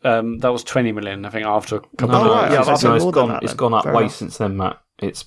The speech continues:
Speaker 1: Okay,
Speaker 3: Mario
Speaker 1: right.
Speaker 3: Kart,
Speaker 1: Well,
Speaker 3: yeah.
Speaker 1: I don't know what Call of Duty's gone up since then, James. Uh, but, uh,
Speaker 2: <laughs>
Speaker 1: but, but either way, a lots and lots of people downloaded it, but we didn't really mention it, did we?
Speaker 2: No,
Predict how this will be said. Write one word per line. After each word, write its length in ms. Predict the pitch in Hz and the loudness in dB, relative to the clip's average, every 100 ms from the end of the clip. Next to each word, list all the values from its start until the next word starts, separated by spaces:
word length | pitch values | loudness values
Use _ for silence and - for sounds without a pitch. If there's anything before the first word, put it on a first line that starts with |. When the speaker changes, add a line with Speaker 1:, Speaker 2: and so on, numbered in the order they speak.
| - | -4
Speaker 1:
Okay, 340 | 135 117 113 | -2 0 0
Speaker 3:
Mario 180 | 104 98 | 2 2
Speaker 1:
right. 80 | 92 | 2
Speaker 3:
Kart, 240 | 107 101 | 2 0
Speaker 1:
Well, 140 | - 107 | 2 2
Speaker 3:
yeah. 60 | 139 | 2
Speaker 1:
I 60 | |
don't 140 | 143 147 | 2 2
know 120 | 131 | 2
what 200 | 123 123 | 0 0
Call 140 | 120 | -2
of 60 | 113 | 2
Duty's 240 | 123 117 | 0 0
gone 160 | 113 107 | -2 -2
up 160 | 107 - | -2 -6
since 340 | - 117 - | -8 -8 -6
then, 300 | 110 98 98 | -4 -4 -8
James. 440 | 95 117 95 95 - - - - | -2 -2 -2 -10 -12 -12 -14 -4
Uh, 220 | 110 107 | 0 0
but, 380 | 104 - 110 - | 0 -2 -2 2
uh, 260 | 110 107 - | 2 4 4
Speaker 2:
<laughs> 300 | 381 - 466 | 2 0 0
Speaker 1:
but, 240 | - 494 - | 0 0 -2
but 220 | - 139 151 | -2 0 2
either 180 | 147 | 2
way, 440 | 143 123 113 110 107 - _ _ - | 2 2 2 0 -4 -12 _ _ -2
a 60 | 127 | 0
lots 340 | 127 139 - | 0 -2 -2
and 140 | 135 | 0
lots 180 | 123 120 | 0 0
of 260 | 151 151 131 | -2 -2 -2
people 140 | 143 | -2
downloaded 420 | 139 120 117 117 113 | 0 0 2 0 -2
it, 180 | 104 - | -4 -4
but 120 | 113 | -4
we 80 | 120 | 0
didn't 140 | 131 | -2
really 120 | 110 | -2
mention 300 | 117 127 - | -2 -4 -6
it, 60 | 107 | -6
did 120 | 117 | -6
we? 200 | 110 107 _ _ _ _ _ _ _ _ - | -8 -12 _ _ _ _ _ _ _ _ -2
Speaker 2:
No, 200 | 226 | 0